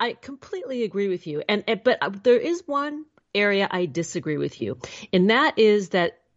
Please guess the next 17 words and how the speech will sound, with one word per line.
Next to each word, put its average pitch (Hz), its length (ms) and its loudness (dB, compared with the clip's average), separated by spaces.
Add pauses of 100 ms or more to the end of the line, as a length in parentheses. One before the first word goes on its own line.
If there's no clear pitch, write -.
(540)
we 233 160 4
all 277 300 4
want 202 340 -2
to 180 80 -12
be 165 120 -4
happy, 139 400 -4
whether 190 220 -4
you're 185 160 -4
talking 247 400 -6
to 208 60 -8
somebody 190 400 -4
in 170 80 -2
America 254 460 0
or 240 320 0
Afghanistan 214 880 0
or 165 180 -2
Mongolia, 208 840 4